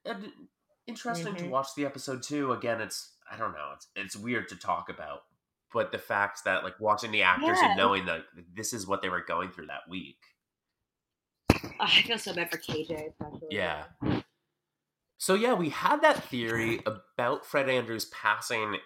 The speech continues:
Speaker 1: in that bus accident. Uh, and I don't know, it still could have happened, but Fred didn't pass that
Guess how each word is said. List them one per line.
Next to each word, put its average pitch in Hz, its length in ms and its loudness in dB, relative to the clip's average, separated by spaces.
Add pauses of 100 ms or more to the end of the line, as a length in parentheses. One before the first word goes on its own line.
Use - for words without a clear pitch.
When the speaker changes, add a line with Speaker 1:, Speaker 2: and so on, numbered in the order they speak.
Speaker 1:
in 113 140 -4
that 117 180 4 (460)
bus 95 380 6
accident. 78 800 -2 (720)
Uh, 104 460 4 (100)
and 135 300 -2 (380)
I 113 100 4
don't 117 100 8
know, 85 180 4
it 101 160 -4
still 147 300 0
could 139 240 -2
have 123 120 -4
happened, 85 600 2
but 101 160 2
Fred 131 440 2 (640)
didn't 143 340 -2
pass 110 360 0
that 101 300 -4